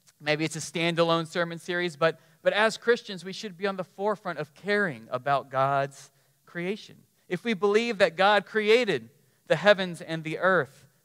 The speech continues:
that the beauty of the earth point us back towards God, Father, Son, and Holy Spirit,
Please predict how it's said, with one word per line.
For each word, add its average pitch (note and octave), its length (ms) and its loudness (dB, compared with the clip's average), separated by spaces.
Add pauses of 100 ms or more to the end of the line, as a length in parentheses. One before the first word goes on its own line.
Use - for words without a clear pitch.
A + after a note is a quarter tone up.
(320)
that F3+ 140 2
the G#3 100 6
beauty A3+ 320 0
of G3 100 2
the F#3+ 140 -2
earth G3+ 360 2
point A3+ 360 -2
us F#3 220 -4
back A3 440 0
towards A3+ 640 2 (560)
God, F#3 240 6
Father, F#3+ 300 2
Son, F3+ 300 -2
and D3+ 140 -6
Holy E3 280 -8
Spirit, D3+ 640 -8